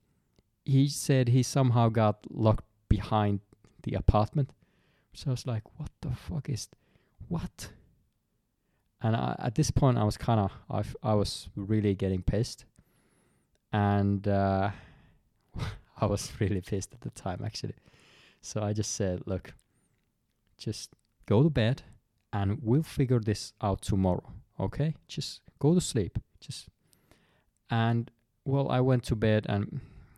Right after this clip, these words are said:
he, he was sleeping in the same room. And the guy fucking started snoring. And I, I couldn't, I s-,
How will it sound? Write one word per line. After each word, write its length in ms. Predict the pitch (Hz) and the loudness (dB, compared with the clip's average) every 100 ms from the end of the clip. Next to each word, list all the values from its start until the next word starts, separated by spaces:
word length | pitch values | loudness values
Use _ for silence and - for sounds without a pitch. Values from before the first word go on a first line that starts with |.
| - | -20
he, 340 | - 110 104 120 | -6 -2 -2 0
he 160 | 127 | 2
was 260 | 131 - - - | 2 0 -8 -2
sleeping 320 | 117 113 107 | 0 2 0
in 60 | |
the 60 | 98 | -2
same 360 | - - 107 98 | -4 0 0 2
room. 280 | 101 123 - _ _ _ _ _ _ _ _ _ - - _ _ _ _ _ | 2 0 -4 _ _ _ _ _ _ _ _ _ -20 -20 _ _ _ _ _
And 300 | 123 113 107 - | -4 -2 -2 -4
the 80 | 107 | -4
guy 320 | 143 143 143 | 0 2 2
fucking 500 | - 135 - 123 107 | 0 -4 -2 -2 -2
started 500 | - - 120 110 - | -6 -6 -4 -4 -6
snoring. 720 | - - 113 127 110 92 87 - _ _ _ _ _ - | -6 0 6 8 8 4 -2 -10 _ _ _ _ _ -4
And 120 | 117 | -2
I, 220 | 120 123 | 0 0
I 40 | |
couldn't, 440 | 113 - 139 135 - | 0 4 6 6 2
I 420 | - 127 110 117 | -6 -6 0 2
s-, 240 | 113 - | 0 -4